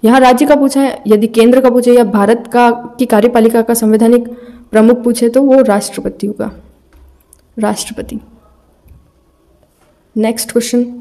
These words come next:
सरपंच, उप सरपंच और वार्ड पंच अपना त्यागपत्र किसे संबोधित करते हैं? ये तीनों अपना त्यागपत्र देते हैं, जो एक सरकारी अधिकारी होता है वो है विकास अधिकारी,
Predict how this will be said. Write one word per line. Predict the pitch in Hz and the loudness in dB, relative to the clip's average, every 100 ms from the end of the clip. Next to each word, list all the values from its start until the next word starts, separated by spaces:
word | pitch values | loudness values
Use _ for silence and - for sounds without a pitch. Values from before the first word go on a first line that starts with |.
| 240 - - _ - - - - - - | -20 -20 -20 _ -20 -20 -20 -20 -20 -10
सरपंच, | - 226 226 277 294 285 | -2 0 0 0 0 0
उप | 240 240 | -2 0
सरपंच | 254 247 262 254 | -2 -2 -2 -2
और | - 247 | 0 0
वार्ड | 202 208 226 | 2 0 2
पंच | 226 196 - - - | 0 -2 -6 -12 -10
अपना | 214 226 240 | -4 0 0
त्यागपत्र | 247 - - 220 214 - 226 | -2 -8 -4 -2 -2 -4 -6
किसे | - 233 233 | -4 -4 -2
संबोधित | 233 208 196 196 196 | -2 0 -2 -4 -6
करते | 196 190 196 | -6 -6 -8
हैं? | - - - - - | -10 -18 -20 -20 -4
ये | 214 | -2
तीनों | 226 226 226 240 | 0 2 2 2
अपना | 233 220 | 2 0
त्यागपत्र | 208 208 208 226 220 226 | 0 -4 -2 -8 0 0
देते | 214 214 220 | 2 0 0
हैं, | 233 269 - - - _ _ _ _ _ _ - | -2 -4 -12 -20 -20 _ _ _ _ _ _ -12
जो | - 247 | 0 2
एक | 233 | 2
सरकारी | 220 196 214 240 | 0 2 4 4
अधिकारी | 226 233 226 | 4 2 4
होता | 226 233 | 4 2
है | |
वो | 214 208 208 | 0 2 2
है | 214 | 0
विकास | 190 202 214 214 226 | -2 -6 -2 -2 -2
अधिकारी, | 214 196 202 202 | -4 -4 -2 -2